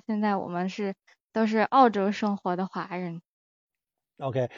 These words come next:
Speaker 2: 说到这个浪姐的话呢，就其实今天我们的一个主题啊，这是我们第一次做直播节目，当时西马在跟我们商量这个主题的时候，我们也是没什么概念，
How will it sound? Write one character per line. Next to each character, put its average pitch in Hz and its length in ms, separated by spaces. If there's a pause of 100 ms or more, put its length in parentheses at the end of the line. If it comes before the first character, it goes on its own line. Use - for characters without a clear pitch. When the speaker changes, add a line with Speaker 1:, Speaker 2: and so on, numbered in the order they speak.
Speaker 2:
说 240 180
到 226 140
这 190 120
个 170 120
浪 175 360
姐 120 320
的 127 200
话 160 220
呢， 131 200 (220)
就 165 120
其 202 140
实 202 80
今 208 160
天 208 140
我 160 100
们 120 140
的 156 80
一 - 20
个 190 80
主 123 160
题 127 240
啊， 135 140
这 175 100
是 247 80
我 170 160
们 139 100
第 190 120
一 202 80
次 170 160
做 151 240
直 147 160
播 156 180
节 139 160
目， 147 100
当 165 200
时 143 280
西 - 140
马 123 160
在 131 140
跟 139 100
我 135 60
们 123 100
商 139 140
量 131 160
这 123 80
个 117 80
主 113 120
题 123 120
的 131 80
时 117 100
候， 113 180 (360)
我 127 80
们 170 100
也 175 80
是 139 160
没 151 180
什 156 140
么 180 340 (120)
概 175 240
念， 117 160